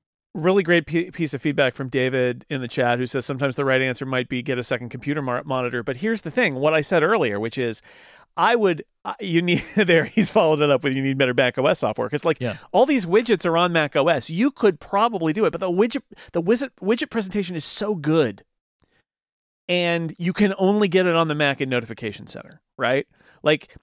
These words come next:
Speaker 1: even if there was an app, literally just an app that was a, a, an empty canvas on which you could put widgets, that would be fine. But you can't. And, and in some cases, the iPad version just is superior.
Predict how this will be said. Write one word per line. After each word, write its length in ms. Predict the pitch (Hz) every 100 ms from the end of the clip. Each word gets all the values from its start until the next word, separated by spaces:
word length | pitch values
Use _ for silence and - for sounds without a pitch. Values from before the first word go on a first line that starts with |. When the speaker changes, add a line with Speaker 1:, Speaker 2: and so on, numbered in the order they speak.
| -
Speaker 1:
even 220 | 254 311
if 80 | 202
there 100 | 202
was 160 | 190
an 120 | 160
app, 420 | - 127 131 117 - _ _
literally 520 | 170 170 214 214 196
just 240 | 156 165 165
an 80 |
app 420 | - 139 135 95 - -
that 180 | 147
was 160 | 151 139
a, 180 | 127 123 _ _
a, 160 | 139 -
an 160 | 156 143 -
empty 260 | 156 156
canvas 480 | 156 165 147 151 160 -
on 280 | 143 151 151
which 180 | 143 143
you 60 |
could 220 | - 135
put 280 | - 143 -
widgets, 540 | 170 180 226 277 - - _ _ _ _ _ _ _ _ _ _ _ - 165 - _ 190
that 320 | 160 170 214
would 160 | 170
be 360 | 143 131 127 117 _ _ _ _ _
fine. 600 | - - 139 110 95 - - - _ _
But 100 | 185
you 120 | 165
can't. 540 | - - 277 214 113 - _ _ _ _ _ _ _
And, 380 | - 170 165 175 - -
and 240 | 170 170
in 340 | 202 190 190 180
some 260 | - 226
cases, 460 | 240 214 233 - 180
the 120 | 160
iPad 800 | 135 143 165 175 170 151 147 143
version 500 | 131 147 156 135 143
just 320 | 123 143 143
is 80 | 135
superior. 680 | - 135 - 151 165 190 202